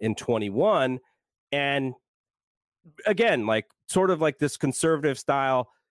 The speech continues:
I don't know if it was the right, the right way that they, that they handled it, but he did show that, you know, he wasn't making those big throws that, that would give Kyle, you know, the idea that he, that he should open it up. But let, so I get, I, I get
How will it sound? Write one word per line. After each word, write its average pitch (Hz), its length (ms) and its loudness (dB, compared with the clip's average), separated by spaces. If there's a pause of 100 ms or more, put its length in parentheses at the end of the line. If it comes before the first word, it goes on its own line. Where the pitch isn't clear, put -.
(600)
I 147 180 0
don't 202 180 4
know 202 100 4
if 190 100 0
it 190 80 4
was 170 120 0
the 180 100 4
right, 175 320 2
the 156 220 2
right 156 380 0
way 151 400 2
that 151 180 0
they, 143 240 2
that 135 180 -2
they 135 140 0
handled 143 400 0
it, 147 180 2 (400)
but 135 200 0
he 147 120 -2
did 156 160 0
show 165 280 2
that, 139 260 0
you 190 80 4
know, 139 100 2
he 139 120 -2
wasn't 143 400 -4 (100)
making 139 360 0
those 113 160 0
big 131 240 -2
throws 143 460 0 (140)
that, 107 180 -2
that 117 160 -4
would 110 140 -8
give 117 220 -2 (120)
Kyle, 113 420 -2
you 117 100 -2
know, 104 100 0
the 95 300 -4
idea 120 320 -2
that 101 80 -6
he, 107 120 -6 (140)
that 107 100 -2
he 110 100 -6
should 101 180 -2
open 98 180 0
it 120 80 2
up. 147 160 0 (540)
But 147 280 2
let, 165 300 0
so 170 340 2 (800)
I 175 140 0
get, 156 340 0
I, 147 180 -2
I 151 60 0
get 160 360 -2